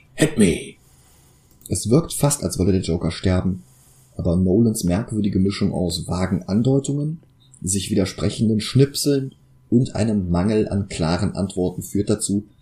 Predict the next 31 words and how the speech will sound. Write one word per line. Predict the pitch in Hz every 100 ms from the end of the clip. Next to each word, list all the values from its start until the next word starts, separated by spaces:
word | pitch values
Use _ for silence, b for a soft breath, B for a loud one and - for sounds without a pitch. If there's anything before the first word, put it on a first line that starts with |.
| _
dass | 90 85
wir | 87
seine | 92 90
Motivation | 87 87 87 - 92
einfach | 85 92 98
nicht | 92 87 -
nachvollziehen | 90 92 - - - - -
können. | - - - - _ _ - - _ _ _ _ -
Es | 117
gibt | 156 -
viele | 175
Theorien. | - 78 64 135 - - _ _ _ _ _
Zum | - 104
Beispiel, | 82 - 85
dass | 85
er | 71 62
ein | 90
Soldat | 101 95 101 139 -
war, | 69
der | 67
sich | 85 95
von | 92
seinem | 85 87
Vaterland | - 110 107 101 92
im | 98
Stich | - 131
gelassen | - 76 - -
fühlte, | - - - - - _ _ _ _ _ -
was | 78 -
seine | 85 80
Narben, | 80 85 92 - 143